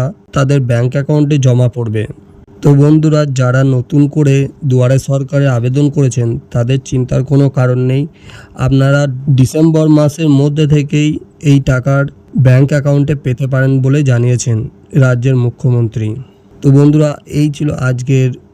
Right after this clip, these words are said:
লক্ষ্মীর ভাণ্ডার সম্পর্কিত কিছু গুরুত্বপূর্ণ আপডেট। যদি আপডেটটা ভালো লেগে থাকে, তাহলে ভিডিওটা অতি অবশ্যই লাইক, শেয়ার, কমেন্ট করতে ভুলবেন না।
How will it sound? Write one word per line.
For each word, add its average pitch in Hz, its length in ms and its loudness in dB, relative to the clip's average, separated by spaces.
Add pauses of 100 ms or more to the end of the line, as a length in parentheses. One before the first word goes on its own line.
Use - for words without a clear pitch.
(160)
লক্ষ্মীর 139 420 0
ভাণ্ডার 143 420 2
সম্পর্কিত 143 480 -2 (180)
কিছু 131 200 -8 (120)
গুরুত্বপূর্ণ 143 500 0 (120)
আপডেট। 117 300 -4 (340)
যদি 135 160 0
আপডেটটা 139 360 -2
ভালো 131 260 0
লেগে 131 260 -2
থাকে, 123 180 -2 (120)
তাহলে 127 180 -4
ভিডিওটা 123 400 0
অতি 123 320 -4
অবশ্যই 131 340 -2
লাইক, 120 180 -2
শেয়ার, 127 220 -8
কমেন্ট 127 300 -4
করতে 135 220 -6
ভুলবেন 113 440 -2
না। 117 60 -8